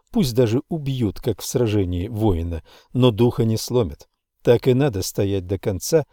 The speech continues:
насмерть стоять, как говорили наши герои, но не отступать ни на шаг перед жизнью. Ведь не ее,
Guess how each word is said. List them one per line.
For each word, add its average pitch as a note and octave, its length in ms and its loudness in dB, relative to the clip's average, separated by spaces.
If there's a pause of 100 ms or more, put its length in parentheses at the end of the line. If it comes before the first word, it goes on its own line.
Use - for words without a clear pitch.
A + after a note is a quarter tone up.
(280)
насмерть C#3 540 2
стоять, A2+ 420 0
как G2 160 -8
говорили G2+ 440 0
наши F2+ 300 -4
герои, F#2 400 -2 (320)
но C3+ 220 6
не C#3 100 2
отступать C3 640 0
ни B2+ 80 0
на B2 100 0
шаг A#2+ 300 -2
перед A2+ 240 -2
жизнью. F#2+ 400 -6 (400)
Ведь C3+ 320 2
не D3 200 4
ее, D#3 380 2